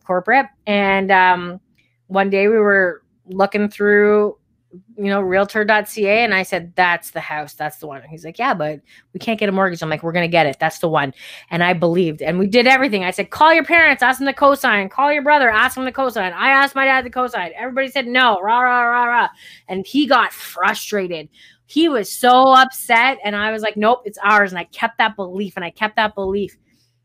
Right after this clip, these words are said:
And then I just started talking to people, and then bam, the money came to me,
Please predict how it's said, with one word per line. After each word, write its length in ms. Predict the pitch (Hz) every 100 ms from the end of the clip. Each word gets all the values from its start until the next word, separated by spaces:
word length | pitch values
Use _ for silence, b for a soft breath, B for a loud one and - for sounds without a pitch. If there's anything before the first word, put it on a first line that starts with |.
| _
And 160 | 147 160
then 220 | 165 202
I 100 | 202
just 420 | 175 190 - _
started 300 | - 185 196
talking 300 | 202 214 254
to 80 | 269
people, 340 | 269 277 330 311
and 100 | 220
then 140 | 196
bam, 380 | 214 254 190 160 _ _ _ _ _ _ _ _
the 60 | 156
money 160 | 196
came 180 | 214 240
to 80 | 226
me, 220 | 170